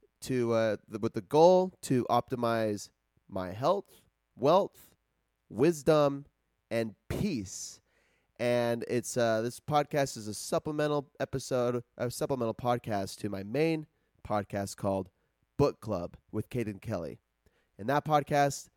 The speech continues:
I do the same thing, except I do it over long form, like an hour, hour and a half-ish, and going more into depth on the, the to-, on the book that I read.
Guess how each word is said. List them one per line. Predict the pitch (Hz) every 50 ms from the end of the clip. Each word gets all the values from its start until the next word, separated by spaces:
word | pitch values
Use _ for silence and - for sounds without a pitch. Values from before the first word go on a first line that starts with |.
| _ _ _ _ -
I | - 107
do | 107 98 110 110 113 113 113 110 107 107 101 - _ _
the | - 98
same | - - 156 156 156 147
thing, | - 156 156 151 151 151 147 _ _ _ _ _ -
except | 110 101 - - 110
I | 113
do | 101 117 117 117
it | 113 - _
over | - 110 113 107 101 107 104 101 101 98
long | 95 104 110 113 117 120 117
form, | - - 127 120 117 113 113 110 110 123 - _ -
like | 95 92 92 _ _ _ _ _ _ _ _ _ _ -
an | 92
hour, | 95 101 101 104 104 101 101 101 98 - _ _ -
hour | 101 98 98
and | 95 95
a |
half-ish, | 98 95 98 98 98 - 98 98 95 - - - - _ _ _ _ _ _ _ _ _ _ _ _ -
and | - 104 101 98 98 98 98 85 -
going | 117 110 107 104
more | 107 110 110 107 107
into | 104 98 - - 95
depth | 87 - 110 110 107 - - - - - -
on | - 104 101 101 98
the, | 98 98 95 - 95 92 - _ _ _ _
the | - 95 92 _ -
to-, | - 131 - -
on | - -
the | - -
book | 85 - 160 165 -
that | - 175 165
I | 165
read. | 165 160 165 165 165 165 165